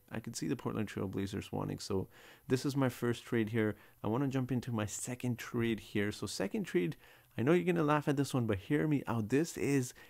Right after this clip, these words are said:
if the Raptors are to get the first overall pick in this year's N B A draft. That would be a perfect scenario, and that would be something the Portland Trail Blazers would definitely accept, having these three players. Now, it's a similar trade to the previous one, but just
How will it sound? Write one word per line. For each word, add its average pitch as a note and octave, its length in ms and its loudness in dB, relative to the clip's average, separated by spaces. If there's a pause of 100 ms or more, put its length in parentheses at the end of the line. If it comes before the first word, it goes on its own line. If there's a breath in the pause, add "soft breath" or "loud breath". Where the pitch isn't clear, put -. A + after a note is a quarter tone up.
(180 loud breath)
if C#3+ 220 -4
the C#3+ 100 2
Raptors B2 500 0 (100)
are A#2 140 2
to G2+ 440 -2
get A2+ 240 -2
the A2+ 80 -2
first - 560 0
overall G#2 420 4
pick - 380 -6 (320 loud breath)
in G#2 180 2
this G#2+ 300 2
year's G2 340 4
N G2+ 200 2
B G2 180 4
A F#2+ 60 6
draft. F#2+ 440 0
That G#2 400 0
would G#2+ 280 2
be G#2 320 4 (320 loud breath)
a F#2 60 -6
perfect G#2+ 400 0
scenario, G2+ 480 4
and G#2 220 -2
that C3 160 0
would F#3+ 240 -4
be D#3+ 180 -4
something D#3 360 0
the C#3+ 100 4
Portland C3 320 0
Trail B2+ 160 0
Blazers A#2+ 440 0
would A2 140 -2
definitely A2 380 -2
accept, A2 400 -4 (320 loud breath)
having A#2 340 0
these A2 260 -4
three A2+ 200 2
players. G#2 360 0
Now, G#2+ 120 0
it's G#2+ 180 -4
a A2+ 60 -2
similar C#3+ 340 2
trade A#2+ 240 0
to - 80 -2
the G#2+ 100 2
previous G#2+ 400 0
one, G#2 180 0
but G2 140 0
just C3 360 -2